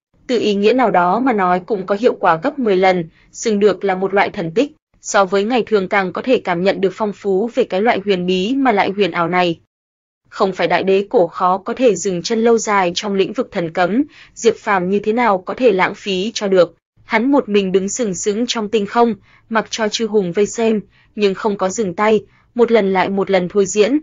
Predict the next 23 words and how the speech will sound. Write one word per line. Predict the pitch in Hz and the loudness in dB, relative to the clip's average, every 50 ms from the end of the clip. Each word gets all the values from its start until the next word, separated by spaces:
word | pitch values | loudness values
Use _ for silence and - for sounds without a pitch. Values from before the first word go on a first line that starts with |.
| - _ _ _ _ | -4 _ _ _ _
chứng | - - 208 190 185 | -6 -6 -4 -2 -2
kiến | 202 190 202 | -2 -2 0
đạo | 214 247 233 208 - - - | 2 2 2 2 0 -2 -6
và | - 175 | -8 -4
con | - 220 220 220 | -2 -2 0 4
đường | 220 214 185 170 165 | 4 4 2 2 0
của | - 180 170 | -2 -2 -2
chính | 165 - 190 180 208 | -2 -4 -4 0 2
mình. | 220 233 220 185 160 - _ _ _ _ _ _ _ _ _ _ _ _ _ _ _ _ | 4 4 4 2 -2 -6 _ _ _ _ _ _ _ _ _ _ _ _ _ _ _ _
Tinh | - 208 202 | 0 0 2
huy | 190 220 220 214 | 2 0 0 0
sáng | 202 - 196 190 185 | -2 -4 -6 -4 -2
tỏ, | 240 240 214 190 165 160 - _ _ _ _ | 2 4 4 4 4 2 -4 _ _ _ _
khắp | _ - 311 330 - | _ -6 -6 -4 -2
thiên | - 247 240 | -2 -2 0
địa | 220 233 202 170 - | 2 2 2 2 2
là | 185 180 | 0 0
yên | 165 - 208 196 180 | 0 2 0 0 0
ắng | - 190 196 208 | -2 -4 -4 0
tường | - 254 214 185 | 0 0 0 0
hòa | 190 202 190 180 | 0 0 2 2
như | 180 185 196 190 | 2 2 0 0
thế, | 196 208 196 190 196 254 | 0 0 2 4 2 2